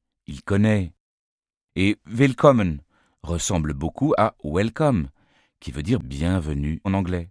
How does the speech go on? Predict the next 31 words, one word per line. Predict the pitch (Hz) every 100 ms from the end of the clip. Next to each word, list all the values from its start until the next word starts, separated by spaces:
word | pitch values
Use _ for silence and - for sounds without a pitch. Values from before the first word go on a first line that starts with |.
| _ _ _ _ _ _ _ -
Le | 151
mot | 185 185
était | 127 117
inscrit | 120 107 -
sur | 139 95
le | 82
paillasson | 76 98 95 - 101
qu'ils | - 76 78
avaient | 76
sur | 85 76
le | 73
seuil | - 82
de |
leur | 78 78
maison. | 78 78 71 _ _ _ _ _ _ _ _ _ _
Il | 82
reste | 78 104 107 - - _ _
in. | 110 82 69 - _ _ _ _ _ _
Facile | - 76 - 90 76
à |
deviner. | 71 73 107 95 - _ _ _
Et | -
puis, | 110 92 - - _ _ _ _ -
quoi | - 143
d'autre | 104 131 -
pouvait | 82 92 90
être | 90 82 95
inscrit | - 127
sur | 117 98
cette | 85
banderole ? | 76 76 76 69 65